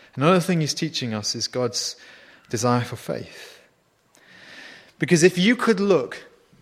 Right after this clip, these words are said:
at all these ten examples that I pulled out to you and say, see any other commonality, then you might explain it like that. Let's say if they were all just clever, or all were witty, or all were good looking, or all were just Jewish.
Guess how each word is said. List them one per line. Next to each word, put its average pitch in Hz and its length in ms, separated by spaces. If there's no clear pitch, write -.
at 139 80
all 202 220
these 208 260
ten 185 240
examples 160 560
that 117 100
I 117 60
pulled 131 280
out 117 260
to 110 80
you 107 80
and 104 80
say, 131 220
see 147 380
any 202 300
other 180 180
commonality, 143 1000
then 127 120
you 139 100
might 151 220
explain 131 420
it 110 140
like 113 200
that. 101 200
Let's 135 180
say 165 200
if 156 120
they 147 80
were 147 100
all 170 280
just - 180
clever, 135 340
or - 200
all 170 280
were 151 120
witty, 131 380
or 117 120
all 160 220
were 160 80
good 139 180
looking, - 380
or 160 100
all 220 200
were 220 120
just 170 260
Jewish. - 600